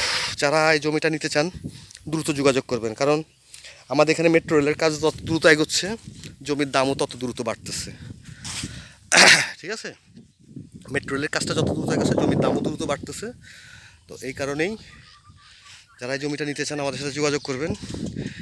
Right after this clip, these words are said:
এখানে জমির পরিমাণ আছে পাঁচ শতাংশ, জমির পরিমাণ আছে পাঁচ শতাংশ।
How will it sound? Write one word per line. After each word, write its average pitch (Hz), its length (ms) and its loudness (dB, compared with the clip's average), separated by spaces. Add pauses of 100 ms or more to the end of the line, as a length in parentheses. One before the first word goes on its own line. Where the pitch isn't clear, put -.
(140)
এখানে 135 260 0
জমির 143 280 0
পরিমাণ 135 340 -2
আছে - 360 -2 (140)
পাঁচ 135 140 2
শতাংশ, - 460 -2 (800)
জমির 139 240 -2
পরিমাণ 139 340 -2
আছে 135 160 -6
পাঁচ 135 180 -4
শতাংশ। 135 440 -6